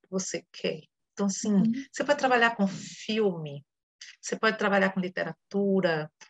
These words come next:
Speaker 1: você pode trabalhar com desenho, com música, né? Com o próprio teatro.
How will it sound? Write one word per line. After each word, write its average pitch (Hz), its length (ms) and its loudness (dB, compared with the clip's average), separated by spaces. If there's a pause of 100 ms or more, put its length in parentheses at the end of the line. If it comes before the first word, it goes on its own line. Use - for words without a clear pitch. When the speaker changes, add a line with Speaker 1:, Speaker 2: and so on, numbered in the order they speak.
Speaker 1:
você - 140 -2
pode 180 200 0
trabalhar 165 300 0
com 165 120 -6
desenho, 160 720 -6
com 156 80 -6
música, 160 1000 -2 (560)
né? 208 280 4 (180)
Com 226 140 0
o - 80 -4
próprio 220 320 2
teatro. 185 920 2